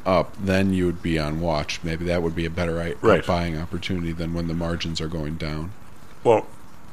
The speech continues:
Speaker 2: the, the, the
Speaker 1: Or
Speaker 2: sort of
Speaker 1: going
Speaker 2: difference,
Speaker 1: up,
Speaker 2: we, we've been
Speaker 1: excuse me.
Speaker 2: bouncing back and forth between the sixties and here, and I'll go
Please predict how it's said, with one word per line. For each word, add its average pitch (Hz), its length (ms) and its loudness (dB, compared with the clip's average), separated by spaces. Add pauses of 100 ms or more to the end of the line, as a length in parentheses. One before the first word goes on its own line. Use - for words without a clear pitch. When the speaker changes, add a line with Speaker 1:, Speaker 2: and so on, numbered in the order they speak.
Speaker 2:
the, 123 160 0 (100)
the, 123 140 0 (180)
the 117 60 2
Speaker 1:
Or 104 40 4
Speaker 2:
sort 151 240 10
of 117 120 6
Speaker 1:
going 135 100 12
Speaker 2:
difference, 101 240 8
Speaker 1:
up, 107 80 6
Speaker 2:
we, 110 80 6
we've 107 40 6
been 107 100 6
Speaker 1:
excuse 104 200 4
me. 120 60 10
Speaker 2:
bouncing 123 260 6
back 107 200 6
and 98 100 -2
forth 107 240 6
between 98 320 2
the 85 140 2
sixties 95 480 0
and 82 80 -2
here, 90 100 2
and 82 100 0
I'll 82 60 0
go 85 120 0